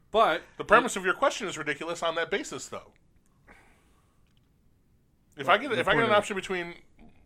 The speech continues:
Speaker 2: i-, if there's a ninety-nine percent likelihood that someone's going to kill somebody,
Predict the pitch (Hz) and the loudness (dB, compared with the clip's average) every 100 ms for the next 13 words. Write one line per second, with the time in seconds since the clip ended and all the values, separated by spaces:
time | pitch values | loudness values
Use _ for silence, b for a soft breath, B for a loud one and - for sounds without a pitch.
0 | _ _ - 170 170 165 190 190 208 202 | _ _ -2 0 2 2 2 2 2 2
1 | 196 - 190 190 165 165 160 160 165 143 | -2 -8 -6 -4 -2 -4 -4 -4 -4 -6
2 | 175 160 151 151 135 131 - 165 - 120 | -6 -6 -6 -8 -10 -10 -8 -8 -8 -6
3 | 110 104 | -6 -8